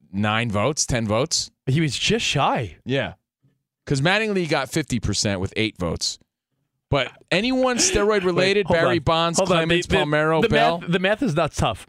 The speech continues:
Speaker 2: McGriff got a hundred percent with sixteen. Mattingly got half, fifty percent with eight votes. What did you need to win?
Speaker 1: Seventy-five percent of the vote.
Speaker 2: So, twelve.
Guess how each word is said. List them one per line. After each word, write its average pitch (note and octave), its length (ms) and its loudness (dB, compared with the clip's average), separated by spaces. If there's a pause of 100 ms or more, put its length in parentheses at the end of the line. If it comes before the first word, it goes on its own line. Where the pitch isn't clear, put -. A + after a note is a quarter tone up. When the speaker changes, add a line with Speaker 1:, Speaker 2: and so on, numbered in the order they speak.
Speaker 2:
McGriff D#3 300 0
got F3 160 0
a C#3+ 40 0
hundred E3 220 0
percent G3 260 -2
with C#3+ 140 -2
sixteen. C3 680 -2
Mattingly E3 380 0
got D3+ 180 0
half, D3 480 0 (680)
fifty F#3 280 0
percent C3+ 200 0
with C3+ 140 0
eight D#3 180 0
votes. A#2+ 300 -2
What D#3+ 140 0
did E3+ 120 -2
you G#3 80 0
need F#3+ 220 -2
to G3+ 100 0
win? G#3+ 260 -2 (320)
Speaker 1:
Seventy-five A#2+ 640 -2
percent G2 300 -4
of F2 60 -4
the F2 60 -4
vote. E2 300 -4
Speaker 2:
So, D#3 560 0 (160)
twelve. - 320 -2